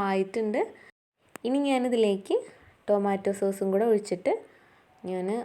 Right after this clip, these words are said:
ഫ്ലെയിമൊക്കെ ഒന്ന് ഓഫ് ചെയ്യാണ്. ഇത് ഒരു ടീസ്പൂൺ ടൊമാറ്റോ സോസ് എടുത്തിട്ടുണ്ട്. വീട്ടിൽ തന്നെ ഉണ്ടാക്കിയതാണ്. അപ്പോൾ ഇതിൻ്റെ ലിങ്ക് ഞാൻ ഡിസ്ക്രിപ്ഷൻ ബോക്സിൽ കൊടുക്കാം. കാണാത്തവരുണ്ടെങ്കിൽ ഒന്ന്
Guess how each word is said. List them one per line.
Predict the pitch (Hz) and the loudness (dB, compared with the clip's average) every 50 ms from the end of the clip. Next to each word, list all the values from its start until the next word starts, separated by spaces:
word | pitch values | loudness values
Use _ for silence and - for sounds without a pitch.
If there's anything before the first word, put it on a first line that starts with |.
| - 196 | -8 -4
ഫ്ലെയിമൊക്കെ | - 202 185 185 180 180 180 180 190 | 0 2 2 2 2 0 0 0 0
ഒന്ന് | 190 202 202 190 | 0 0 0 -2
ഓഫ് | 180 180 - 190 | -2 -4 -6 -4
ചെയ്യാണ്. | 175 175 180 180 180 185 240 349 202 - - - _ _ _ - - - - - _ - 202 196 | -2 -2 0 0 0 0 0 0 -2 -6 -12 -20 _ _ _ -20 -20 -20 -20 -20 _ -10 -6 -2
ഇത് | 185 220 220 | 2 4 4
ഒരു | 214 226 220 - | 4 4 2 -2
ടീസ്പൂൺ | 233 220 220 - - - 294 415 - - - - - - - - - - | -4 -4 -4 -6 -4 -4 -4 -4 -4 -8 -20 -20 -20 -20 -18 -8 -2 -2
ടൊമാറ്റോ | 190 190 185 180 180 185 180 - | 0 0 0 0 -2 -2 -2 -2
സോസ് | 180 175 175 202 190 | -2 -2 0 -2 -2
എടുത്തിട്ടുണ്ട്. | 190 190 - 175 - 175 170 170 208 226 226 | -2 -4 -8 -8 -6 -6 -2 0 2 2 2
വീട്ടിൽ | 202 190 190 190 180 185 | 2 2 0 0 0 0
തന്നെ | 180 180 190 214 208 | 0 0 0 0 0
ഉണ്ടാക്കിയതാണ്. | 196 190 175 170 - - 165 165 165 175 170 165 180 240 - - - - _ _ _ - - - - - | 0 0 -2 -2 -4 -8 -10 -8 -6 -6 -6 -6 -6 -8 -10 -12 -20 -20 _ _ _ -20 -20 -20 -12 -8
അപ്പോൾ | 202 196 220 214 | -2 2 2 4
ഇതിൻ്റെ | 190 202 202 214 220 | 4 4 2 2 2
ലിങ്ക് | 233 226 214 202 196 208 208 208 | 2 2 0 0 0 0 0 0
ഞാൻ | 208 208 233 330 349 269 208 | 0 0 0 -2 -2 -2 -2
ഡിസ്ക്രിപ്ഷൻ | 208 208 - 196 196 - - 190 190 | -2 -2 -2 -4 -4 -2 -2 0 0
ബോക്സിൽ | 185 185 185 - 185 190 190 208 | 0 -2 -2 -4 -6 -4 0 0
കൊടുക്കാം. | 196 185 180 180 - 220 285 339 - - - - - - - - | 0 -2 -2 -4 -6 -6 -6 -8 -10 -20 -20 -20 -20 -18 -10 -8
കാണാത്തവരുണ്ടെങ്കിൽ | 196 185 180 185 175 180 180 185 202 202 196 190 185 185 190 190 | -6 -6 -6 -6 -4 -2 -2 -2 -2 -2 -4 -4 -4 -4 -4 -4
ഒന്ന് | 190 | -4